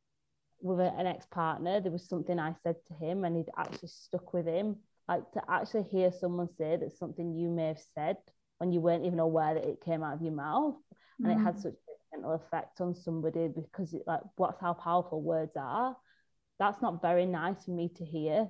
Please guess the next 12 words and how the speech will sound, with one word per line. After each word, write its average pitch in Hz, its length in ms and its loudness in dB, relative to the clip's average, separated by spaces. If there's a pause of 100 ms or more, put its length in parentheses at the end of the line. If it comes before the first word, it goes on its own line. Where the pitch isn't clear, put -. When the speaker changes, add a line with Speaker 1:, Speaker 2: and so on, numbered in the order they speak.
Speaker 1:
That 127 180 -2
doesn't 170 240 -2
make 165 180 -2
me 175 100 -2
feel 165 280 2
good 165 180 2
about 151 320 0
myself, 160 580 -2
but 165 160 0
it's - 160 -2
Speaker 2:
Mm. 208 60 0
Speaker 1:
like, 165 260 2